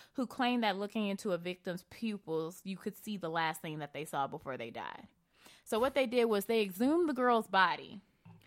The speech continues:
and authorities claimed that they could see persons, L persons, in the girl's eyes.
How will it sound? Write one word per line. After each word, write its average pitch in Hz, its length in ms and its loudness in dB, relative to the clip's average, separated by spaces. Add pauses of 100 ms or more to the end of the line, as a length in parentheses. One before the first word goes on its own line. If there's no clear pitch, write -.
(200)
and 226 160 8
authorities 320 520 6
claimed 233 440 2
that 208 180 2
they 240 140 2
could 240 240 -2
see 349 380 2
persons, 285 800 0
L 240 200 2
persons, 214 720 -2
in 214 140 2
the 196 80 0
girl's 180 360 2
eyes. - 380 -6